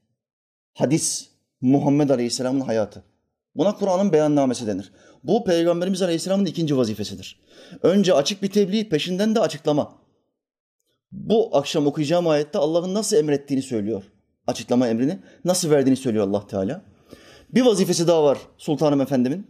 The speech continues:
Övgüler ve selam üstüne olsun. Nedir bu? Tezkiye,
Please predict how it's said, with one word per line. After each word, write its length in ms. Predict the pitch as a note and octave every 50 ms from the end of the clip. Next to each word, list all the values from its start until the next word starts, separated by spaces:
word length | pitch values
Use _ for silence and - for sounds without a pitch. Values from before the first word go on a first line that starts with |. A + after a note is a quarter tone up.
| _ _ _ _ _ _ _ _ _ _ _ - -
Övgüler 360 | - C#3+ C#3 C#3+ C#3+ D3 C#3
ve 60 | C3
selam 300 | C3 - C3+ B2+ B2+ A#2+
üstüne 220 | A#2 - - A#2+ B2
olsun. 320 | A2+ G#2 - F3+ G#3 - - - - - - - - - C3
Nedir 260 | D3+ G3 G3 G#3 F#3
bu? 260 | G3 A#3+ C#4 - - - _ - _ _ _ _ _ _ _ _ _ _ _ _ _ -
Tezkiye, 560 | C#3 C3 A2+ G#2 - A#2+ C3 B2 G#2 -